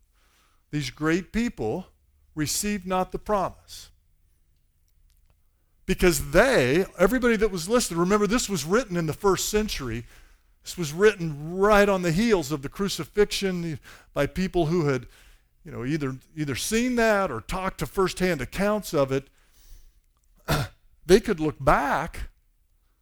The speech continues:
and say, "Those people that I've just listed,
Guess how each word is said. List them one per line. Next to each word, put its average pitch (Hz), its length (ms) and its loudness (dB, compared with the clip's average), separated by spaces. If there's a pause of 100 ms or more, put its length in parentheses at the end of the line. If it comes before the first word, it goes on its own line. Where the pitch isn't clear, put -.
(200)
and 135 80 -6
say, 165 260 0
"Those 190 420 -2
people 226 340 -2
that 156 140 0
I've 165 180 4
just 190 240 -6
listed, 196 640 2